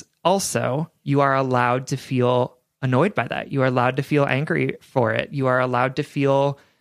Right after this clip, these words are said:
the legitimate pain that comes from losing someone close to you, right? Your, your, your de-, your boyfriend's father, and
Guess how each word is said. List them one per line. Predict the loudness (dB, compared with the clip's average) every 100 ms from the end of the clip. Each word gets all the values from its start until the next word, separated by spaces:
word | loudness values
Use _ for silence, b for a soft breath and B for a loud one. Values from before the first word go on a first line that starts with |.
| b _
the | -2
legitimate | 2 2 2 2 2 0 -2
pain | -2 0 2 0 0
that | 0 0
comes | -2 -2 -2
from | 0 0 0 -4 -6
losing | -4 0 2 2 2 2 2 0 -4 _ _
someone | -2 0 2 0 -6 -16 _
close | 0 0 2
to | 2
you, | 2 2
right? | 2 2
Your, | -2 -4 -8
your, | -2 2 2 2 -4 _ _ _ _
your | -2 0
de-, | 0 -2
your | 0 2
boyfriend's | 2 2 -2 -2
father, | 0 0 0 -2 B B B B B _
and | -2 0 2 0